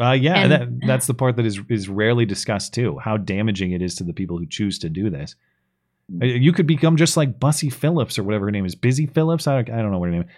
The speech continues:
Speaker 1: Screaming on a stage about how you never would have had an acting career if you weren't able to kill your kids because she looks satisfied and happy.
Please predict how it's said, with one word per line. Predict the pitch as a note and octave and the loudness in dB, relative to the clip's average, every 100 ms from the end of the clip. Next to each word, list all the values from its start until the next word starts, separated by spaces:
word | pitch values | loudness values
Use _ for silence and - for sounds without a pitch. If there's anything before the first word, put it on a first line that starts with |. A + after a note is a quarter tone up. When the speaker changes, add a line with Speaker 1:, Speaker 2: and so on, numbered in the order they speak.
| - - | -20 -6
Speaker 1:
Screaming | - - F3+ G#3+ G3+ | -4 0 2 4 4
on | F3+ | 4
a | |
stage | D#3 - E3 F#3+ B2+ | 4 4 4 6 4
about | B2+ A#2 | 2 4
how | A#2+ | 4
you | B2 | 6
never | A#2 B2+ D3 | 4 4 4
would | C#3 | 2
have | C#3 | 2
had | C3 | 2
an | A#2+ A#2+ | 0 -2
acting | B2+ B2+ A#2+ G2+ | -4 -2 -2 -2
career | G2+ F#2 F2 | -2 0 0
if | F2 | -2
you | |
weren't | F#2+ G2+ | -4 -4
able | A2 F#2+ | -4 -4
to | F2 | -6
kill | - A2 | -4 -2
your | G#2 E2 | 0 -2
kids | A2+ F#2+ | -4 -4
because | - F2 | -6 -8
she | F2+ A#2+ | -4 0
looks | C3 G2 | 0 0
satisfied | - E2+ D2 - D#2 D2 | -2 -4 -6 -8 -8 -10
and | C#2+ | -10
happy. | D2 C2+ D3+ | -12 -12 -14